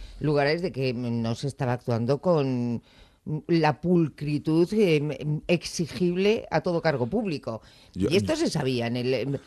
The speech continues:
Speaker 1: lo sabía la gente en la calle. Quiero decir, pues ante la sospecha y teniendo en cuenta que la corrupción ha sido la piedra en el camino de Mariano Rajoy durante cuatro años, hombre, había una oportunidad de oro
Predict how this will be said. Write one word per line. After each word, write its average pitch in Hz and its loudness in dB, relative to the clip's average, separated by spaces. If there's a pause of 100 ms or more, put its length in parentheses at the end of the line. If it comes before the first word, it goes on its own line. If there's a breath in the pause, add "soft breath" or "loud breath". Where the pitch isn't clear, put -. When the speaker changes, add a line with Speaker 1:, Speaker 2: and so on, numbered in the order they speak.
Speaker 1:
lo 180 4
sabía 196 2
la 381 -2
gente 302 -2
en 180 -2
la 135 -6
calle. 131 -2 (180)
Quiero 170 -2
decir, 139 -4
pues 143 -8
ante 143 0
la 139 2
sospecha 151 -4 (200 soft breath)
y 131 -6
teniendo 143 -2
en - -6
cuenta 202 -2
que 139 -8
la 120 -6
corrupción 185 0 (400 soft breath)
ha 151 -2
sido 202 2
la 139 2
piedra 202 2
en 196 -2
el 185 -2
camino 175 2
de 170 0
Mariano 175 0
Rajoy 175 0
durante 123 -2
cuatro 131 0
años, 147 0 (380 soft breath)
hombre, 127 -8 (360 loud breath)
había 113 -4
una 135 0
oportunidad 135 0
de 143 4
oro 160 0